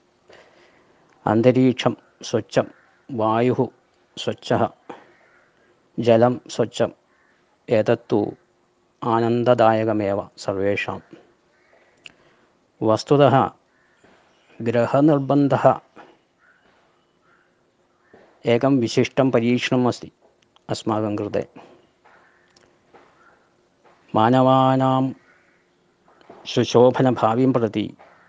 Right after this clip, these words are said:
एकस्य विशिष्टस्य मार्गस्य उद्घाटनं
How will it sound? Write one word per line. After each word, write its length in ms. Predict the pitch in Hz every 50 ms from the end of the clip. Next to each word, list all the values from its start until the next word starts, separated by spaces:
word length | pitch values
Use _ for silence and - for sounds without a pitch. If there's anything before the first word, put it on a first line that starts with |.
| _ _ _ _ _ _ _ _ _ _ _ _ - - _ _ _ _ _ _ - -
एकस्य 500 | 107 110 107 117 120 - - - - 117
विशिष्टस्य 840 | - - 113 - - 147 131 - - - 123 - - - 135 113 - - - 110
मार्गस्य 640 | 104 107 113 110 107 123 117 - - 131 117 - - - _ _ _ _ -
उद्घाटनं 580 | 104 104 101 - - 117 120 117 120 117 113